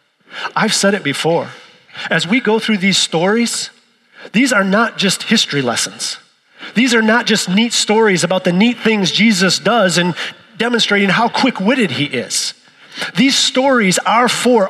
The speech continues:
us. They are meant for us to read and apply to ourselves so that we can learn, so that we can grow, so that Jesus can mold us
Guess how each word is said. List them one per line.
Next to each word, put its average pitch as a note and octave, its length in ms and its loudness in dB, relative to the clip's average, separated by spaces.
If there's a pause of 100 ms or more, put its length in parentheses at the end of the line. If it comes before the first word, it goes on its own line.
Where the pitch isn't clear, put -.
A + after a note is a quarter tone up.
us. - 520 -2 (600)
They C4 140 0
are B3+ 160 2
meant B3+ 300 2
for A3 360 0
us B3+ 320 2 (160)
to G#3+ 140 2 (160)
read B3 300 4
and A3 200 0
apply B3 500 2
to A#3+ 200 -2
ourselves A#3 580 2 (180)
so - 180 2
that A#3 180 0
we B3 180 4
can G#3+ 320 0
learn, F3 380 0 (220)
so C4+ 180 2
that B3 180 0
we B3 240 2
can A#3 240 0
grow, F3+ 380 2 (160)
so B3+ 180 2
that A3+ 180 2
Jesus A#3+ 460 2
can G#3+ 180 0
mold B3+ 480 2
us G#3+ 220 0